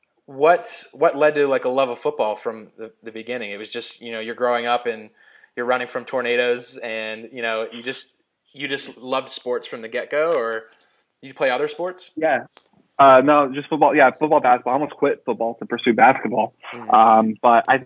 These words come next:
Speaker 2: think, like, my love for football, this is where, like, my story takes a turn and where I kind of, and what I often speak about when it says like that, um, is I, I, it was weird because I was a star athlete as a kid, but I was also inc-,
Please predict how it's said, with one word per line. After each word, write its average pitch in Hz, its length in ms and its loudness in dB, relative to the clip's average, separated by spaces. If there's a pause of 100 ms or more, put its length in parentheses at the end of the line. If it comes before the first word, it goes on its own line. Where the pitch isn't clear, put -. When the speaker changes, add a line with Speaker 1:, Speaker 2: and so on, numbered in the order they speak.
(100)
Speaker 2:
think, 226 240 -4 (320)
like, 131 260 2
my 123 220 2
love 135 420 4
for 131 240 0
football, 117 580 0
this 131 120 -14
is 123 60 -20
where, 117 120 0
like, 113 200 -2
my 117 100 -6 (180)
story 117 240 6
takes 110 200 -2
a 117 40 -12 (240)
turn 113 240 4
and 110 160 -6
where 113 140 6
I 110 80 6
kind 113 300 0
of, 110 140 4 (360)
and 123 220 6
what 135 160 8
I 120 80 8
often 117 280 4
speak 131 220 0
about 110 260 2
when 110 80 -6
it 113 80 -10
says 110 140 -4
like 113 140 -4
that, 127 240 6 (260)
um, 117 320 4
is 113 320 -2 (140)
I, 139 360 4
I, 143 440 2 (680)
it 143 60 6
was 135 160 6
weird 160 260 8
because 131 160 4
I 127 60 4
was 120 180 0
a - 60 -20
star 147 220 6
athlete 127 680 2
as 110 80 -6
a 107 80 -10
kid, 107 580 2
but 110 120 2
I 110 80 8
was 110 80 0
also 113 560 4 (120)
inc-, - 340 -10